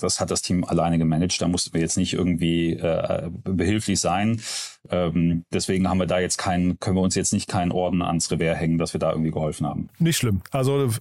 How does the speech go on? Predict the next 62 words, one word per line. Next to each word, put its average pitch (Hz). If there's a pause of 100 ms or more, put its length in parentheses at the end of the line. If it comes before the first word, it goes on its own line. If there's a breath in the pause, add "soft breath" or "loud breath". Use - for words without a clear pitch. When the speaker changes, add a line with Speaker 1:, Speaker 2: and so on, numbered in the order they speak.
Speaker 2:
finde 156
ich, 151
klingt 139
trotzdem 151
toll. 151
Ich 139
kenne 160
Leadjet 156
auch 147
oder 127
jetzt 123
Surf, 135
ne? 139
Ähm, 127
ist 131
ein 131
tolles 143
Tool. 139 (200 loud breath)
Speaker 1:
Mhm. 104
Speaker 2:
Kann 135
ich 123
jedem 135
nur 139
empfehlen, 131
sich 127
das 117
mal 117
anzugucken. 135 (480 loud breath)
Aber 175
jetzt 156
haben 151
wir 160
uns 151
schon 151
fast 156
ein 156
bisschen 160
verquatscht -
an 156
der 135
ersten 127
Stelle. 151
Ähm, 135
du 127
hast 143
ja 151
noch 147
drei 135
andere 170
Themen 131
mitgebracht. 131
Dann 135
würde 139
ich 127
sagen, 139
machen 135
wir 143
die 135
jetzt 147
so 143
im 131
Schnelldurchlauf. 143